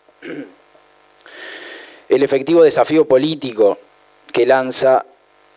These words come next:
hacia nosotros el hecho de que sea este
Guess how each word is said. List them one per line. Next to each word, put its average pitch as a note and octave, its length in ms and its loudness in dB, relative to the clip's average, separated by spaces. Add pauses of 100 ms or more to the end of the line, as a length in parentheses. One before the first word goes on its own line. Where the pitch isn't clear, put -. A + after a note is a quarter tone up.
(920)
hacia A#2+ 220 -4
nosotros A#2+ 580 -6
el A2+ 120 -4
hecho C#3+ 220 -6
de A2 100 -2
que A2 100 -6
sea D3 240 2
este D3 400 -4